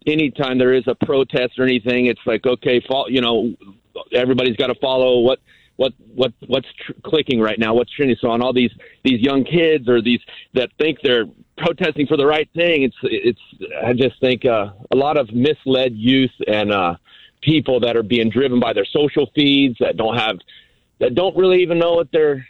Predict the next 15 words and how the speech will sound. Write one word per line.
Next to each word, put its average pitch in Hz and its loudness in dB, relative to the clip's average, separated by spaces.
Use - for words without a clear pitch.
what 143 0
the 147 0
ramifications 147 0
are 98 0
in 113 2
the 113 4
end, 98 -2
you 101 2
know, 104 2
the 110 2
end 120 2
game 101 0
of 87 -2
all 90 0
this. 80 0